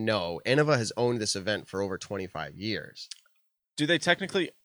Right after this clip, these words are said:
Speaker 2: <clears throat> I, I don't wanna use the word own because it could technically get,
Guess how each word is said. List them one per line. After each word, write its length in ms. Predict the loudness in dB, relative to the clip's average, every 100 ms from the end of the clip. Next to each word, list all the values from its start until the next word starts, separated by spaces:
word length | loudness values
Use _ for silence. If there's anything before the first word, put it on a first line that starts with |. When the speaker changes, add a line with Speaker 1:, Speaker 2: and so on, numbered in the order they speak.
| -10
Speaker 2:
<clears throat> 560 | -10 -10 -18 _ _ 6
I, 220 | 6 6 6
I 100 | 6
don't 160 | 6 2
wanna 180 | -2
use 300 | 0 0 0 0
the 80 |
word 260 | 4 4 4 2
own 360 | 2 4 0
because 460 | -2 -2 2 2 2 0
it 260 | 0 -2
could 320 | -8 -4 -4
technically 600 | 0 0 0 -4 0 -2 -2
get, 280 | 2 2 2